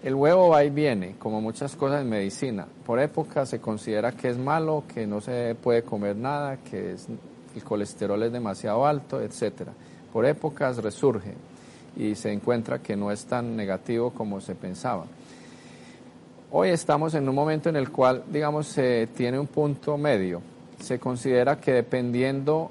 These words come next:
de la condición de las personas y, digamos, el riesgo que tenga, es permitido consumirlo en mayor o menor grado.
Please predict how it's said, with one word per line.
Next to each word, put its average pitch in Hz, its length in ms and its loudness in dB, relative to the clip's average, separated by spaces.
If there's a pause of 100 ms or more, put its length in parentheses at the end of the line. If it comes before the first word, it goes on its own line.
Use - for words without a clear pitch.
(120)
de 131 320 0
la 117 240 2
condición 123 840 -2
de 147 80 0
las 139 200 -2
personas 151 800 -2 (100)
y, 120 120 -2 (120)
digamos, 113 420 -4
el 113 140 0
riesgo 147 640 4
que - 140 -6
tenga, 160 480 -4 (600)
es 113 360 -2 (300)
permitido 139 840 4 (580)
consumirlo 117 580 0
en 139 80 0
mayor 131 380 2
o 143 60 -2
menor 107 360 -2
grado. 110 340 2